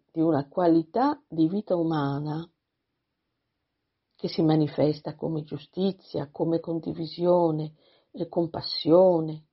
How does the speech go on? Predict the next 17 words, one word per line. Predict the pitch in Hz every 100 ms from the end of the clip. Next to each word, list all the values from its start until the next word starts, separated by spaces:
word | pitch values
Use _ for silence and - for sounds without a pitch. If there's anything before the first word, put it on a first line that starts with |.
| _
consolazione, | 165 165 - 175 151 143 _ - 170 185 170 160 156 - _ _ _ -
tutto | 285 277 277
ciò | 302 302
che | 294
il | 247
mondo | 220 247 302 262
non | 175 185 220 269
vuole | 175 208 208
conoscere, | 175 190 220 - 151 156 143 _ _ _ _ _ _ _ -
perché, | 190 - 180 170 -
eh, | - 151 170
sembrano | - 175 175 165 170 180
espressioni | 185 - 160 - 165 175 165
di |
debolezza | 151 151 156 165 240 247 170
in | 151
realtà, | 147 151 - 143